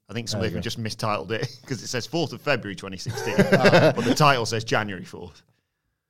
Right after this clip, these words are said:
Speaker 1: So, but then again, A J Styles didn't do anything before W W E. So.
Speaker 2: Just sorry, I've just imagined The Miz working the Tokyo Dome, <laughs> entering for Wrestle Kingdom.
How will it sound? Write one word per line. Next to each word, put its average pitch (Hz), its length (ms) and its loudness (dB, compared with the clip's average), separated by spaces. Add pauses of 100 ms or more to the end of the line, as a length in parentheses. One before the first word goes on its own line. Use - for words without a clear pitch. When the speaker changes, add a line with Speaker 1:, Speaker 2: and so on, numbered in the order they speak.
(220)
Speaker 1:
So, - 200 -18
but 135 200 -2
then 160 180 0
again, 127 220 -2
A 120 120 -2
J 110 140 -6
Styles 104 240 -8
didn't 98 140 -10
do 113 100 -4
anything 87 260 -10
before 87 280 -20
W - 180 -20
W - 180 -16
E. - 40 -18
So. - 120 -10
Speaker 2:
Just - 220 -4
sorry, 113 180 0
I've 110 80 -2
just - 120 -6
imagined 131 320 -4
The 131 40 -4
Miz 123 380 -4
working 113 300 -6
the 123 60 -6
Tokyo 123 440 -2
Dome, 107 240 -4 (380)
<laughs> - 400 -20
entering 147 300 -2
for 131 120 -8
Wrestle 135 260 -2
Kingdom. 101 360 -14